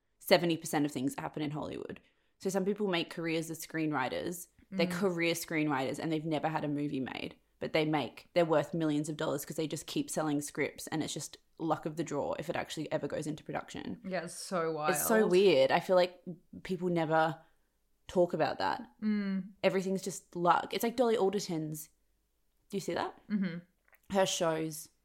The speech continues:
Speaker 1: officially gone into production now. And she said they signed on for the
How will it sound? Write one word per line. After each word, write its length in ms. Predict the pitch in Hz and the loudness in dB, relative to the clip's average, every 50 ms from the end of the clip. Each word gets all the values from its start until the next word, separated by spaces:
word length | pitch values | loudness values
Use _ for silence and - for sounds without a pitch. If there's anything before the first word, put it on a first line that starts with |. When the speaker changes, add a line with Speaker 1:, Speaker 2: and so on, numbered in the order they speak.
| _ _ _ _ _ _ _ _ _ _ _ - | _ _ _ _ _ _ _ _ _ _ _ -2
Speaker 1:
officially 560 | 190 190 - - 190 180 - - 180 170 160 | -2 -2 0 0 0 0 0 0 0 0 2
gone 160 | 160 160 156 | 2 2 2
into 180 | 151 151 151 - | 2 0 0 -2
production 480 | - 156 147 - - - - - - | -2 0 0 0 0 -4 -6 -6 -4
now. 340 | - - - - - 185 - - _ _ _ _ _ _ _ _ _ _ _ _ _ | -4 -2 -2 -4 -4 -6 -8 -14 _ _ _ _ _ _ _ _ _ _ _ _ _
And 120 | - 180 175 | -2 -2 0
she 80 | - 170 | 0 0
said 140 | 180 170 - | 0 0 0
they 80 | 165 | 0
signed 360 | 156 - - 160 151 151 147 | -2 2 4 4 4 4 4
on 140 | 147 143 151 | 2 0 0
for 160 | 147 - - 151 | -2 -2 -4 -2
the 320 | - 139 123 123 - - | -2 -2 -2 -2 -4 -6